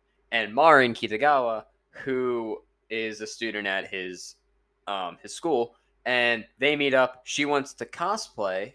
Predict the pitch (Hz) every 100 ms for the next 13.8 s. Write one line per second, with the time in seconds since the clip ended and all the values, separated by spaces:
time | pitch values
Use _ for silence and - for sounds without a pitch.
0 | _ 120 - 120 123 120 113 110 117 107
1 | - 107 104 107 98 101 87 98 95 95
2 | 92 95 92 90 90 - 101 - 101 -
3 | - 101 98 87 - 107 98 95 - 92
4 | 95 - - - 95 90 - 107 113 _
5 | _ _ _ - 110 110 110 - _ -
6 | - 196 175 170 160 123 - 117 82 -
7 | - 120 127 127 113 101 101 101 101 98
8 | - _ _ - - 117 107 107 104 98
9 | - _ _ _ _ _ _ _ _ _
10 | _ 107 107 104 98 117 101 - 147 147
11 | 147 127 131 131 127 - _ 131 120 120
12 | 127 170 107 - 135 110 - 120 107 110
13 | 101 113 107 110 104 101 101